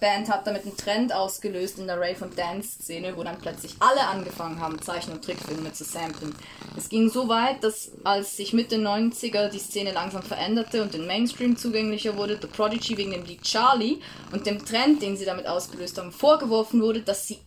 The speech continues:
echte Underground-Rave-Musik an die be-, ähm, bereits Pop-Publikum von Teenagern verraten hätten. Und, ähm, und dafür, dass der Song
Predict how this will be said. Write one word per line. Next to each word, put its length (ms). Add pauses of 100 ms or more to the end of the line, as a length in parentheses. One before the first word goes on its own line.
echte 420
Underground-Rave-Musik 1500
an 100
die 120
be-, 220
ähm, 400
bereits 340
Pop-Publikum 1300 (340)
von 140
Teenagern 600
verraten 640
hätten. 500 (480)
Und, 320
ähm, 460 (300)
und 160
dafür, 260
dass 200
der 100
Song 480